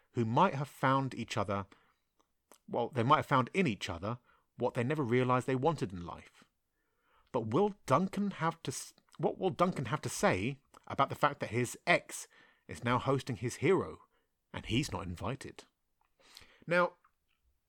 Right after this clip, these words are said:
this one I kind of watched by chance. I hadn't really heard anything about it. Um, but once I realised it was based on a Hi-, Nick Hornby book. If you're not aware, Nick Hornby books have been turned into loads of different films. Um, the most famous, I think, being High Fidelity,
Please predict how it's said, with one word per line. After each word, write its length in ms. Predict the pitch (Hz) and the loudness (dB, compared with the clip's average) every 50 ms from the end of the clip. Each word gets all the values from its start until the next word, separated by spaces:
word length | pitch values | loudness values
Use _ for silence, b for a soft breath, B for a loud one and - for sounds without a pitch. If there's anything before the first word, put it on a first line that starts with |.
| _ _ _ _ _ - | _ _ _ _ _ -4
this 240 | - 185 180 - | -2 -2 0 2
one 100 | - 220 | 2 2
I 60 | 196 151 | 2 2
kind 240 | - - 170 151 | 2 2 2 2
of 160 | 131 110 110 - _ - | 2 0 -2 -8 _ -8
watched 400 | 123 117 135 - - - - - | -2 -2 -2 -2 -4 -12 -8 -4
by 80 | - 117 | -4 -4
chance. 340 | - - 131 117 107 95 - | -2 2 0 0 0 0 -4
I 40 | - | -4
hadn't 320 | - 220 240 254 202 131 | -2 -2 -2 0 -2 -2
really 180 | 139 131 113 98 | -2 -2 0 2
heard 200 | 113 117 107 104 | 2 2 2 2
anything 200 | 101 92 98 95 | 0 -6 -6 -4
about 320 | 90 90 165 185 120 - | 2 4 4 4 4 2
it. 160 | - - - _ _ _ B B B B B B B B B B B | -2 -8 -16 _ _ _ B B B B B B B B B B B
Um, 520 | - 120 120 120 123 127 123 117 117 131 - | 6 8 8 8 8 6 2 -2 -4 -6 -6
but 140 | - 123 135 | -4 -2 -2
once 160 | 202 233 - | 0 0 2
I 60 | 185 | 2
realised 320 | 143 151 151 143 131 113 - | 4 6 6 6 4 2 0
it 60 | 131 | -4
was 100 | 120 - | -6 -2
based 240 | 127 131 127 - 117 | -2 -2 -2 -2 -6
on 60 | 107 | -10
a 40 | 110 | -10
Hi-, 100 | - - _ | -10 -12 _
Nick 200 | - 123 120 - | -8 -8 -8 -8
Hornby 340 | - - 123 127 127 113 104 | -6 -4 -2 -2 -2 -2 -4
book. 340 | 87 - 85 - - - - _ b b b b b b b b b b b b b | -6 -6 -8 -14 -14 -16 -20 _ b b b b b b b b b b b b b
If 80 | - | 2
you're 80 | 156 196 | 4 6
not 140 | 208 208 151 | 6 6 4
aware, 280 | 139 143 156 147 139 | 6 6 6 6 6
Nick 200 | 135 131 151 - | 4 2 -2 -8
Hornby 320 | - - 147 147 135 123 110 | -6 -4 -4 -2 -2 -2 -2
books 300 | 98 120 117 - - - | 0 -2 -2 -2 -4 -6
have 120 | 117 - | -6 -6
been 300 | - 113 104 107 104 101 - | -6 -6 -6 -6 -8 -10 -10
turned 220 | - - 113 107 | -8 -4 -4 -4
into 220 | 107 101 - - 104 | -4 -4 -6 -6 -6
loads 400 | 98 95 98 95 95 98 90 - | -4 -4 -2 -2 -4 -4 -6 -10
of 80 | 82 | -12
different 260 | - 101 - - 104 - | -14 -14 -16 -16 -16 -14
films. 420 | - 95 87 82 87 101 - - _ b b b b b b b | -14 -12 -12 -14 -14 -16 -16 -16 _ b b b b b b b
Um, 320 | 101 104 104 104 104 107 | -4 -2 -2 -2 -4 -6
the 120 | 107 120 117 | -6 -4 0
most 200 | 147 170 - - | 2 2 2 2
famous, 280 | 156 151 139 123 - | 2 2 2 0 -4
I 20 | - 127 | -6 -8
think, 160 | 120 110 107 | -8 -8 -4
being 380 | 113 113 113 110 107 107 107 110 | -4 -2 -2 -2 -2 -4 -6 -8
High 220 | - - 139 135 123 | -4 -2 0 0 0
Fidelity, 580 | - 123 - 123 143 151 - - 190 190 175 | -2 -2 0 2 0 0 0 -2 -6 -6 -6